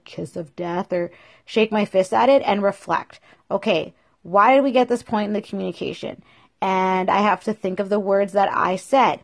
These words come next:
Could they have been misconstrued in any way? I have to think about the words they said. Was I actually listening with both my ears, or was I thinking other thoughts or not using my mouth?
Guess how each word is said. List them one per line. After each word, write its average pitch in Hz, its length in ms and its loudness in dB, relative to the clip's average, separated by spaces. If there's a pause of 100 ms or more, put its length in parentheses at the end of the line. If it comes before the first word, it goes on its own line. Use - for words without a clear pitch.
(360)
Could 202 280 -2
they 214 100 4
have 220 240 2
been 196 180 -2
misconstrued 185 880 -6
in 175 200 -6
any 175 240 -6
way? 190 380 0 (400)
I 202 100 -2
have 226 80 0
to 226 80 -8
think 233 160 -2
about 220 220 -2
the 214 80 -2
words 208 300 -4
they 240 200 0
said. 170 380 -8 (280)
Was 226 200 0
I 240 100 2
actually 240 640 -2
listening 240 540 -4
with 214 160 -6
both 190 260 -2
my 196 120 -6
ears, 233 520 -4 (360)
or 214 400 4
was 208 240 4
I 220 160 4
thinking 220 400 -4
other 202 240 2
thoughts 202 420 0
or 190 140 -2
not 180 240 -4
using 175 200 -8
my 160 160 -6
mouth? - 360 -12